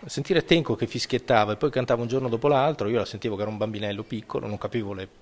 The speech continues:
parole della canzone, cioè non, però mi è rimasta lì in testa, e mi è rimasto proprio come un'atmosfera veramente noir, malinconica, triste, però allo stesso tempo anche misteriosa, tantissime cose.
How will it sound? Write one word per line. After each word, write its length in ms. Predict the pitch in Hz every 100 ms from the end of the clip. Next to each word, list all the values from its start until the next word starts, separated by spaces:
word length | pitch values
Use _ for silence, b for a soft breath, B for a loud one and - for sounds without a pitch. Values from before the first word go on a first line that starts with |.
| -
parole 400 | - 101 95 95
della 180 | 92 92
canzone, 320 | - 95 107
cioè 160 | 95 98
non, 260 | 92 92 95 - B B B B B -
però 280 | - 147 143
mi 120 | 117
è 20 |
rimasta 320 | 113 113 -
lì 80 | 113
in 100 | 110
testa, 340 | 101 95 -
e 40 | 123
mi 80 | 156
è 20 |
rimasto 280 | 185 175 147
proprio 240 | 190 185
come 220 | 135 123
un'atmosfera 560 | 123 151 - 127 170 147
veramente 380 | 123 190 214 107
noir, 320 | 95 92 92 - B B B B B -
malinconica, 600 | 107 110 - 165 127 104
triste, 440 | - 135 156 -
però 120 | 113 92
allo 100 | -
stesso 200 | 101 95
tempo 260 | 101 101
anche 180 | 87 -
misteriosa, 540 | 101 - 98 131 131 87
tantissime 520 | 123 120 - 101 95
cose. 320 | 87 90